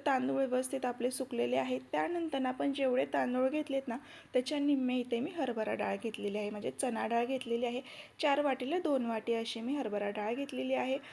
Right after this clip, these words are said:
आणि इथे एक वाटी अशी मूग डाळ आणि एक वाटी उडीद डाळ घेतलेली आहे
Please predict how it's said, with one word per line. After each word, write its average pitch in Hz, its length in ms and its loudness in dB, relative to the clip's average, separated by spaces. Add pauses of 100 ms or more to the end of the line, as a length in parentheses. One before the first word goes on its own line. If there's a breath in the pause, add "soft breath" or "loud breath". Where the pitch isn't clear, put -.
(240 loud breath)
आणि 285 240 4
इथे 269 220 0 (100)
एक 269 220 -2
वाटी 240 280 0
अशी 233 240 0 (180)
मूग 277 280 0
डाळ 233 180 4
आणि 240 260 -2
एक 233 260 -4
वाटी 226 280 -2 (440 loud breath)
उडीद 233 240 0
डाळ 220 200 0
घेतलेली 214 400 -2
आहे 196 200 -6